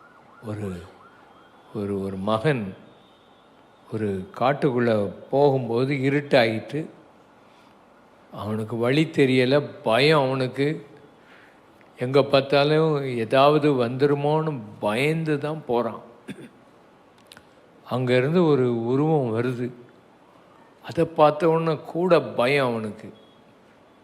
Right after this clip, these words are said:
ஆனா அந்த உருவம் பக்கத்துல வர வர தெரிஞ்சிச்சு அவங்க அப்பான்னு.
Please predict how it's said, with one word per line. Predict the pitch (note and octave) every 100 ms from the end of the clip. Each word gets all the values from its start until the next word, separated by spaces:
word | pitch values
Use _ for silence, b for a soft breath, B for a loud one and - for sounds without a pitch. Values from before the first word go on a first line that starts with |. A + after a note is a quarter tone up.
| _ _ _ _ _ _ _ -
ஆனா | A2 A#2+ C3 A2+ G2+ G#2 - - - _ _
அந்த | A2 A2 A#2 A2+ A2
உருவம் | A2 D3+ F#3 D3 A2 A#2 - - - - - -
பக்கத்துல | - - - C3
வர | A2+ A#2+ C#3
வர | C3+ B2
தெரிஞ்சிச்சு | B2+ - A#2 A2+ A#2 G#2+ - A2
அவங்க | G2+ G2+
அப்பான்னு. | F#2+ F2+ - A#2 A2 F#2+